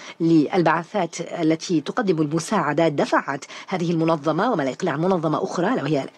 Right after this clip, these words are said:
أنيرا، منظمة غير حكومية، لت-، لتعليق عملياتهم.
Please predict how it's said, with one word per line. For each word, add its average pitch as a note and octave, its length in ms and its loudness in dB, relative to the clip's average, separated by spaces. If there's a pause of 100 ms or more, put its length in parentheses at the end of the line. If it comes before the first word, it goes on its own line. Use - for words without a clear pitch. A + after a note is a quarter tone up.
(200)
أنيرا، E3+ 480 4 (260)
منظمة C#3+ 320 -2
غير D#3 240 0
حكومية، F#3+ 540 2 (240)
لت-، G3+ 440 4
لتعليق F#3+ 540 0
عملياتهم. F#3 800 -2